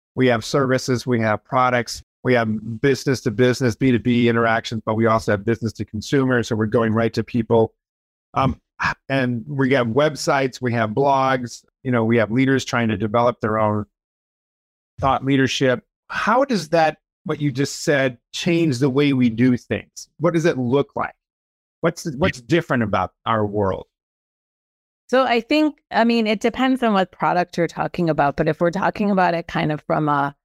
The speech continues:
Speaker 2: a leadership perspective, I think it means we're becoming more collaborative versus this top-down approach. So it's definitely, for example, I have a company, and I don't think most people in web three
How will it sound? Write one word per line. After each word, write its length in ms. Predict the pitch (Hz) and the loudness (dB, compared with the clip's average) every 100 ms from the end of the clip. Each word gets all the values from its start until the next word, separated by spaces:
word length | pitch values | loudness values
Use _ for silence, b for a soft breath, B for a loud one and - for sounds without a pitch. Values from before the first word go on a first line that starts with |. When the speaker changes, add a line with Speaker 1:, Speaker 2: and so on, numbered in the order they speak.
| _ _ - | _ _ -2
Speaker 2:
a 160 | 190 | 0
leadership 720 | 180 190 196 190 185 - 147 | 2 0 0 0 0 -2 -4
perspective, 760 | _ 147 - - 143 - 233 302 - _ _ _ _ | _ -6 -4 -8 -8 0 0 0 -6 _ _ _ _
I 100 | 196 | -2
think 300 | 185 220 220 | 0 0 0
it 160 | 214 196 | -2 -2
means 340 | 202 196 185 | 0 0 0
we're 120 | 175 | -2
becoming 500 | 175 170 - 180 170 | -2 -2 -2 0 2
more 240 | 170 160 156 | 2 2 0
collaborative 960 | - 160 143 147 165 175 - 208 240 247 | -2 -2 2 0 2 0 0 0 0 -2
versus 640 | 170 156 - 151 151 - - _ _ _ _ | -2 -2 0 0 0 -6 -16 _ _ _ _
this 380 | 175 156 - - _ _ _ - | 0 0 -4 -16 _ _ _ -8
top-down 720 | - 170 151 - 151 156 147 | -2 -2 -2 -2 0 0 -2
approach. 580 | 139 - 135 107 - - | -4 -4 -4 -4 -10 -16
So 240 | - - 165 | -6 0 0
it's 220 | 175 - | 0 -4
definitely, 720 | - 180 - 202 175 185 180 | 0 0 2 0 0 0 0
for 160 | 180 165 | 0 -4
example, 380 | 156 160 156 165 | -2 -2 0 0
I 100 | 147 | 0
have 180 | 160 | 0
a 60 | 156 | -2
company, 560 | - 151 147 165 185 196 | -2 -4 -2 0 0 0
and 140 | 170 | 0
I 60 | 170 | 2
don't 200 | 190 196 | 0 0
think 260 | 214 185 | 0 0
most 380 | 185 175 185 - _ | 0 2 0 -6 _
people 580 | - - 202 - 170 156 | -6 -2 -2 0 0 0
in 240 | 175 156 | 0 -2
web 220 | 151 147 170 | 0 -2 -4
three 500 | - 160 156 233 | -6 0 2 2